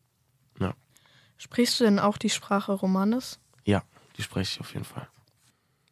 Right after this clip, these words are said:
Speaker 2: Kannst du auch ein paar Wörter in Romanes sagen?
Speaker 1: Ja, klar. Lacho Divis, meu mo-, Moreno, meu Bisch Bärsch Puro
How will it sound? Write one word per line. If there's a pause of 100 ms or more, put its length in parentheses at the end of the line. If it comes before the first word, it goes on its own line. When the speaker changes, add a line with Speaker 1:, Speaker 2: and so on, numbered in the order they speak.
(420)
Speaker 2:
Kannst
du
auch
ein
paar
Wörter
in
Romanes
sagen? (420)
Speaker 1:
Ja,
klar. (1000)
Lacho
Divis,
meu
mo-,
Moreno, (800)
meu
Bisch
Bärsch
Puro